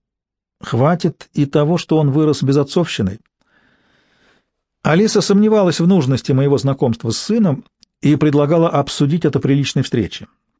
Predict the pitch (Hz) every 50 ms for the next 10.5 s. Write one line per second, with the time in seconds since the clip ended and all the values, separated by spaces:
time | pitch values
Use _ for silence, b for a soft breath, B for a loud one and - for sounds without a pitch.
0 | _ _ _ _ _ _ _ _ _ _ _ _ _ _ _ - 113 123 135 135
1 | 151 131 131 143 131 104 120 110 - 127 - - 123 117 117 110 160 190 185 -
2 | - 113 101 117 147 165 165 170 196 - _ - 135 135 131 135 127 135 151 151
3 | 147 127 104 92 98 131 180 185 - - 143 123 117 113 131 135 135 143 151 160
4 | 160 147 131 117 113 - - 123 - - - 131 151 165 156 - 147 123 - b
5 | b b b b b b b b b b b - - - - - 147 160 165 151
6 | 151 131 110 110 139 165 180 180 175 - - 131 - - _ _ _ _ - -
7 | - - 127 156 180 170 175 165 151 - - 143 120 - 117 113 123 139 143 139
8 | 110 110 127 131 135 160 185 190 180 - _ _ _ _ _ - 120 - - 123
9 | 127 127 127 135 139 139 143 123 120 113 - 131 120 120 135 127 123 113 - 113
10 | - - 123 151 170 165 139 135 117